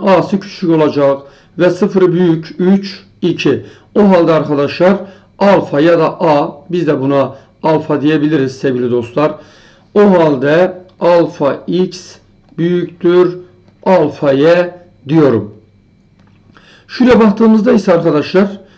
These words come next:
şu ikisini kıyasladığımızda bakınız hem bunun ilk hacmi daha küçük, hem bu küçük, hem bu daha büyük. O halde arkadaşlar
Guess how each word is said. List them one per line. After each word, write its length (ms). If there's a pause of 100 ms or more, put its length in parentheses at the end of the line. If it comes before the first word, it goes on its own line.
şu 180
ikisini 400
kıyasladığımızda 1120 (260)
bakınız 440
hem 200
bunun 200
ilk 260
hacmi 300
daha 200
küçük, 460 (360)
hem 280
bu 100
küçük, 600 (340)
hem 260
bu 120
daha 440
büyük. 380
O 240
halde 220
arkadaşlar 800